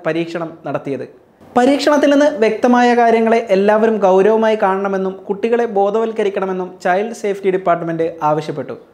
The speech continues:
കുട്ടികൾ ഇക്കാര്യത്തിൽ ബോധവാന്മാരല്ലെങ്കിൽ തട്ടിക്കൊണ്ടുപോകുന്നതുൾപ്പെടെയുള്ള കുറ്റകൃത്യങ്ങൾ കുട്ടികൾക്കെതിരെ നടക്കാനുള്ള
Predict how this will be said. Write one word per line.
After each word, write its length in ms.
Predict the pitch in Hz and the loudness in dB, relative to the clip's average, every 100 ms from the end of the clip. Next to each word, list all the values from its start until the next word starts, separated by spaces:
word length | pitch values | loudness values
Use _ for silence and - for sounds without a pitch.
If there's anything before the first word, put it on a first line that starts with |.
| _ _ _ | _ _ _
കുട്ടികൾ 340 | 170 165 190 202 | -2 2 2 2
ഇക്കാര്യത്തിൽ 480 | 196 202 196 202 190 | 2 2 2 0 0
ബോധവാന്മാരല്ലെങ്കിൽ 1000 | 175 180 196 202 208 202 196 196 185 180 - | 0 2 2 0 0 -2 -2 -4 -4 -6 -8
തട്ടിക്കൊണ്ടുപോകുന്നതുൾപ്പെടെയുള്ള 1700 | 180 - 214 - - 196 196 202 196 190 190 185 196 185 185 185 185 | -6 -6 -10 -10 -6 -4 -2 -2 -4 -2 -2 -2 -2 0 0 -2 -4
കുറ്റകൃത്യങ്ങൾ 600 | 185 - 214 196 196 185 | -10 -2 -2 0 -4 -4
കുട്ടികൾക്കെതിരെ 760 | 180 - 175 190 196 196 185 185 | -6 -8 -6 -2 -2 -2 -2 -2
നടക്കാനുള്ള 680 | 180 175 - 202 196 185 185 | -2 -4 -4 -4 -2 -4 -6